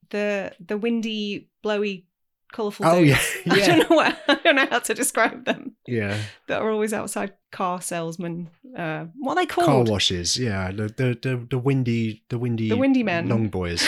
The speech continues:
Speaker 1: <laughs> Yeah.
Speaker 2: Yeah.
Speaker 1: <laughs> The windy long men.
Speaker 2: Yeah, that's it.
Speaker 1: <laughs>
Speaker 2: I,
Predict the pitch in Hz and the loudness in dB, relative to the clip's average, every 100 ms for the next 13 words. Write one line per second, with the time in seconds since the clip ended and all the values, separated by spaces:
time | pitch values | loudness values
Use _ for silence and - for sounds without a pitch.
0 | 104 - - - 120 104 - 480 - 427 | 0 0 0 2 2 0 0 -2 0 0
1 | 294 302 294 277 247 226 208 170 233 - | 2 2 2 -2 -2 -4 -4 -4 -6 -6
2 | - 117 92 95 98 - 92 - - - | -8 -6 -6 -8 -4 -2 0 -2 -2 -6
3 | - - _ _ _ - 117 120 123 123 | -6 -12 _ _ _ -6 0 2 4 2
4 | 120 | 2